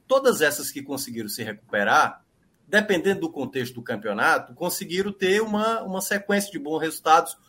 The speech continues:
equipes caindo de produção, né? A gente viu com o próprio Ceará em, em, é, em dois mil e nove, né, fazer uma reta final péssima e conseguir permanecer, né, porque as equipes C S A, Cruzeiro estavam muito mal.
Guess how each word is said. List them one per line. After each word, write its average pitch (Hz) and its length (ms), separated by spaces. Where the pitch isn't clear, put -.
equipes 196 560
caindo 170 380
de 151 80
produção, 151 760
né? 151 300
A 113 120
gente 143 260
viu 139 500
com 160 100
o 160 40
próprio 247 220
Ceará 185 460
em, 127 100
em, 131 300
é, 117 200
em 113 40
dois 120 220
mil 135 200
e 143 60
nove, 135 420
né, 117 220
fazer 170 280
uma 170 140
reta 147 220
final 156 320
péssima 175 480
e 127 40
conseguir 123 340
permanecer, 147 680
né, 131 80
porque 123 240
as 110 100
equipes 117 480
C - 180
S 139 200
A, 147 140
Cruzeiro 117 380
estavam 113 220
muito 120 220
mal. 143 340